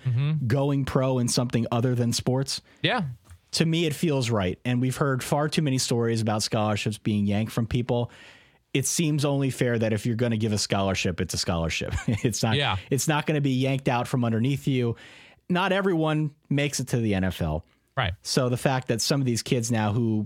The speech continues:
Speaker 2: maybe get hurt
Speaker 1: Very, very, very few do.
Speaker 2: Very few do. The fact that these guys now have a bit of a safety net when they decide to make a pretty big life decision, even if it's not all based on football.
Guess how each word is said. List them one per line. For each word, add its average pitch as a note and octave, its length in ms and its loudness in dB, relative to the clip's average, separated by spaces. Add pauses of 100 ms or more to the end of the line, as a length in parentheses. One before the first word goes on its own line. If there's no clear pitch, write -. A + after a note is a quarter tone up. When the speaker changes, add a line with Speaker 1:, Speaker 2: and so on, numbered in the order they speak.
(120)
Speaker 2:
maybe A2 260 0
get F2 140 -2
hurt C3 100 2
Speaker 1:
Very, D#3 340 0
very, A#2+ 500 0
very A2 500 0
few A2+ 320 -4
do. C3+ 260 0 (100)
Speaker 2:
Very B2 220 0
few F3 180 0
do. D3+ 280 0 (320)
The C#3+ 140 0
fact D#3 380 0
that C#3 200 0
these C#3 180 0
guys B2 260 0
now A#2 160 0
have A#2+ 140 -2
a A2 60 0
bit C3 180 0
of A#2 100 0
a G#2+ 60 0
safety C#3 460 -2
net B2 180 0
when A#2 120 0
they A2 80 0
decide A2+ 480 0
to G2+ 360 0 (380)
make D#3+ 260 0
a D3+ 140 2
pretty F3+ 300 0
big F3+ 180 2
life E3 260 0
decision, A#2 520 0
even D#3+ 180 0
if C3+ 80 -4
it's B2+ 160 0
not B2+ 240 0
all C3+ 640 0
based C3 280 0
on G#2+ 100 0
football. B2 400 0